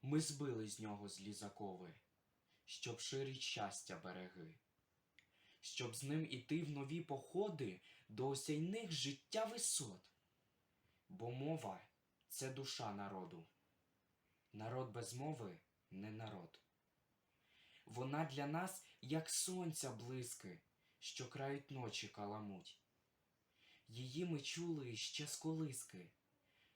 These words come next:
То як же мову цю забудь? Вона, як світла гор в ефірі,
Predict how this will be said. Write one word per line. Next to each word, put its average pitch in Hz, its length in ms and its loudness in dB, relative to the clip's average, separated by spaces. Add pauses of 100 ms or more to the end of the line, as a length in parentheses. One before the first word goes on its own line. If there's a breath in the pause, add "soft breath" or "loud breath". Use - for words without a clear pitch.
(220 soft breath)
То 175 140 4
як 175 340 4
же 135 180 4
мову 147 380 4
цю 131 200 -2
забудь? - 580 0 (1200 soft breath)
Вона, 139 720 2
як 135 260 0
світла 214 480 0
гор 175 380 2
в 110 80 -2
ефірі, 120 540 -2